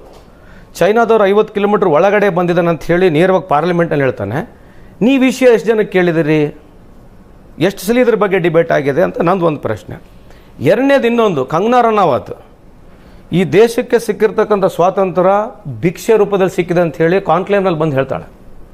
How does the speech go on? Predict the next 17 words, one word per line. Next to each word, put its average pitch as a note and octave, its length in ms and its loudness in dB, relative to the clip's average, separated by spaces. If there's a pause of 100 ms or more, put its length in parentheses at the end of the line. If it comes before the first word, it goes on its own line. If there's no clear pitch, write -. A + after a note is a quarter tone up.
(800)
ಭಿಕ್ಷೆ A3 400 2
ರೂಪದಲ್ಲಿ G3 500 2 (600)
ಎರಡು F#3 240 2
ಸಾವಿರ G#3 280 2
ಹದಿನಾಲ್ಕನಾಗ F#3+ 500 0
ಸಿಕ್ಕಿರ್ತಕ್ಕಂಥ F#3 600 -2
ಸ್ವಾತಂತ್ರ್ಯ, E3+ 580 -2 (540)
ಅದೇ G#3 260 4
ಸ್ವಾತಂತ್ರ್ಯ G3 500 0
ನಮಗೆ D#3 340 2 (240)
ಅಲ್ಲಿರ್ಕಿನ F#3 480 0
ಮುಂಚೆ G3+ 320 2
ಬಂದಿರತಕ್ಕಂಥದ್ದೆಲ್ಲ F3+ 840 0
ಭಿಕ್ಷೆ D#3+ 340 -2
ರೂಪದಲ್ಲಿ F3 360 0
ಸಿಕ್ಕಿರ್ತಕ್ಕಂಥದ್ದು D3 800 -4
ಹೇಳ್ತಾರೆ. B2+ 360 -4